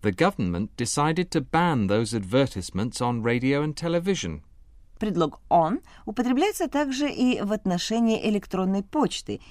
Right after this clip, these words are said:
Speaker 2: интернета. Например, «Вы уже подсоединились к интернету?»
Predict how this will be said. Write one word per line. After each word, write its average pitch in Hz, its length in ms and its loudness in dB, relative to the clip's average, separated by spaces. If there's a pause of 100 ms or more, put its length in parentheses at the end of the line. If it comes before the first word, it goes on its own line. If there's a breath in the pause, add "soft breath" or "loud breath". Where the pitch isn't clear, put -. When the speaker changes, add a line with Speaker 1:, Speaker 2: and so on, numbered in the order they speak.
Speaker 2:
интернета. 143 680 0 (520 loud breath)
Например, 165 480 0 (240)
«Вы 233 220 4
уже 226 360 2
подсоединились 240 960 -2
к - 80 -4
интернету?» 208 680 -2